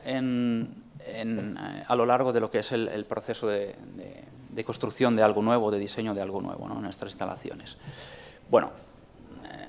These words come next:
aquí tenemos, eh, desde el diseño basado en las especificaciones del cliente. El cliente puede ser cualquiera, puede ser el cliente interno, puede ser el cliente de una ingeniería, puede ser cualquiera, ¿vale?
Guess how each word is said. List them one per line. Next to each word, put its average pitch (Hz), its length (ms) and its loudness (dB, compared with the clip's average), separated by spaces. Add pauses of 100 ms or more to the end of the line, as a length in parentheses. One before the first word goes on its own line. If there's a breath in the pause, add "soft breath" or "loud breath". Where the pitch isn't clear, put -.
(120)
aquí 123 200 -4
tenemos, 123 680 2
eh, 101 240 -10
desde 110 220 2
el 107 80 4
diseño 139 380 4
basado 113 240 2
en 113 60 2
las 107 100 -2
especificaciones 117 680 -2
del 104 140 0
cliente. 139 340 2
El 117 60 -6
cliente 104 240 -2
puede 95 160 -2
ser 98 140 -2
cualquiera, 117 460 2 (160)
puede 90 140 -10
ser 95 120 -6
el 92 40 -12
cliente 98 300 -10
interno, 143 440 6
puede - 200 -4
ser - 160 -10
el - 60 -8 (140)
cliente 92 280 -10
de 92 60 -8
una 95 100 -8
ingeniería, 131 480 0 (340 loud breath)
puede - 140 -14
ser - 100 -14
cualquiera, - 380 -4
¿vale? - 160 -8